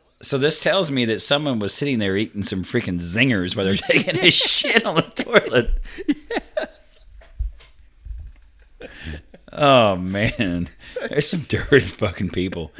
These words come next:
Speaker 1: That thing, it's, it sounds like an orchestra tuning up most days.
Speaker 2: I know.
Speaker 1: It
Speaker 2: Oh, yeah.
Speaker 1: smells like, it smells like just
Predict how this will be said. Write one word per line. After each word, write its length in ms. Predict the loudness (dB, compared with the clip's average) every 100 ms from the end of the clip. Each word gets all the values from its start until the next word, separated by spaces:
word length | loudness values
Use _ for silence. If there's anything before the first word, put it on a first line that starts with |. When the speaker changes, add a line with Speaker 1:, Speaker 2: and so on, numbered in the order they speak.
| -20 -6 0
Speaker 1:
That 200 | 0 4
thing, 260 | 2 2 2
it's, 360 | 0 0 -4 -2
it 140 | -2
sounds 400 | 2 2 2 2
like 100 | 0
an 60 | 0
orchestra 520 | 0 -2 -2 -4 -6
tuning 360 | -4 -2 -2 -2
up 160 | -4
most 280 | -4 -6 -4
days. 360 | -4 -4 -4 -6
Speaker 2:
I 40 |
know. 480 | -8 -10 -10 -10 -8 2
Speaker 1:
It 20 |
Speaker 2:
Oh, 40 |
yeah. 120 | 4
Speaker 1:
smells 680 | 4 2 2 4 4 4 4
like, 320 | 4 4 2 _ _ -4
it 200 | -2 0
smells 320 | 0 0 2
like 200 | 0 -4 -14 -20 -10
just 260 | 0 0 0